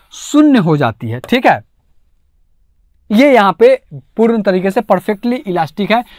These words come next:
जो E equals to infinite है। E equals to क्या? इनफाइनाइट है, तो ये परफेक्टली इलास्टिक है। यानी कि कीमत अगर घट जाती है तो मांग कितना होगा इसका कोई हिसाब नहीं है, और कीमत अगर बढ़ जाती है तो मांग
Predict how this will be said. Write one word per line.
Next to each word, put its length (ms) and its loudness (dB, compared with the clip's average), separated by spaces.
जो 140 0
E 200 -2
equals 340 -4
to 140 -4
infinite 640 -4
है। 200 -16
E 140 0
equals 280 -2
to 100 -8
क्या? 260 0
इनफाइनाइट 600 -4
है, 100 0
तो 360 -6
ये 40 4
परफेक्टली 520 -4
इलास्टिक 560 -8
है। 160 -20
यानी 280 2
कि 160 -2
कीमत 560 0
अगर 420 2
घट 380 -2
जाती 320 0
है 180 -10
तो 80 -4
मांग 420 0
कितना 380 0
होगा 320 4
इसका 200 0
कोई 200 -2
हिसाब 460 0
नहीं 180 -4
है, 100 -10
और 120 0
कीमत 360 0
अगर 180 0
बढ़ 240 0
जाती 320 0
है 200 0
तो 80 0
मांग 400 0